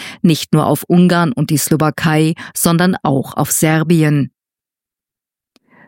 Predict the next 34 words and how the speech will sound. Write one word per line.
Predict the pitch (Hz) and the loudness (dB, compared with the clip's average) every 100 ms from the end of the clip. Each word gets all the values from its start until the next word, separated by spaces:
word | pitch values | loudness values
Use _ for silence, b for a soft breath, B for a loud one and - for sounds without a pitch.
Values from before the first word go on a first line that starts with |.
| _ | _
Großbritannien | - 190 - 190 185 180 180 208 208 | -2 0 0 -2 0 0 2 4 2
hat | 180 147 | 2 0
im | 139 | 2
Hinblick | 156 151 165 - | 2 2 0 0
auf | 143 - | -4 0
die | 156 - | -2 2
anstehenden | 160 165 - 156 156 156 | 0 0 0 2 2 2
Friedensverhandlungen | 151 165 175 180 - 170 165 170 - 170 175 175 - | 0 0 4 2 2 0 2 0 0 2 2 0 -2
die | 185 | 0
Beratung | 175 151 143 - 143 135 | 2 2 0 0 0 2
der | 139 - | 0 -2
Ukraine | 143 165 135 165 170 | 0 0 2 2 2
übernommen. | 156 170 165 156 156 139 - B B B - | 2 2 2 2 2 0 -4 B B B -2
Das | 165 | -2
berichtet | - 165 160 - 156 | -2 0 0 0 -2
die | 151 | 0
britische | - 160 156 151 135 | 2 2 2 0 0
Times. | - 160 160 160 147 - - b b b _ _ 196 | 0 2 2 2 0 -4 -10 b b b _ _ 0
Demnach | 175 190 202 - | 2 0 0 -2
reiste | 139 - 143 | -2 -2 -2
Jonathan | - 147 156 - 156 | 0 0 0 0 -4
Powell, | - 160 160 170 - | -2 0 2 2 0
nationaler | 160 160 - 156 147 151 | 0 0 0 2 2 2
Sicherheitsberater | 151 165 180 160 - - 165 160 165 - 156 | 0 0 0 0 -2 -2 0 0 0 0 0
des | 143 - | -2 -2
britischen | 160 151 - 151 156 - | 0 0 0 0 0 2
Premierministers | 160 156 165 165 165 165 - 160 - - | 2 2 2 4 2 2 0 -2 -2 -2
Keir | - 165 | 2 2
Starmer, | - - 156 160 175 - | 2 0 2 2 2 0
am | 156 156 | -4 -2
vergangenen | 156 151 165 170 160 | 0 0 2 2 2
Wochenende | 143 156 147 151 151 | 0 0 0 2 2
nach | 151 147 - | 2 0 0
Kiew. | 180 170 165 | 2 4 2